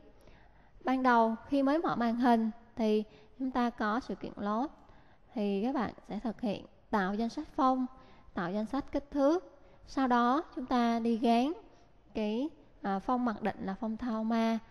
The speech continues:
và có thể kích thước chúng ta ban đầu là mười bốn chẳng hạn.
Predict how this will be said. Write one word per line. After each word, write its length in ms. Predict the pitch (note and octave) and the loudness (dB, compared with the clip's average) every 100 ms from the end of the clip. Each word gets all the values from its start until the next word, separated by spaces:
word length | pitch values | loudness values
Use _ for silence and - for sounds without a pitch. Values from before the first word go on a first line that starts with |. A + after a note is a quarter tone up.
| - - - | -20 -20 -6
và 200 | G3 F#3 | -4 -2
có 120 | B3+ | -4
thể 180 | A#3+ - | -4 -4
kích 180 | C4 - | -4 -2
thước 280 | C4 D#4 | 0 0
chúng 160 | D4+ B3+ | -2 -2
ta 160 | A3+ G#3+ | 0 0
ban 180 | G#3+ | -2
đầu 240 | G#3 F#3+ F#3 | -2 -2 -2
là 140 | F3+ | -4
mười 200 | F#3 F#3 | -4 -2
bốn 260 | F#3+ G3+ C#4+ | -2 -2 -4
chẳng 180 | D#4 D4 | -2 -2
hạn. 200 | F#3+ | -2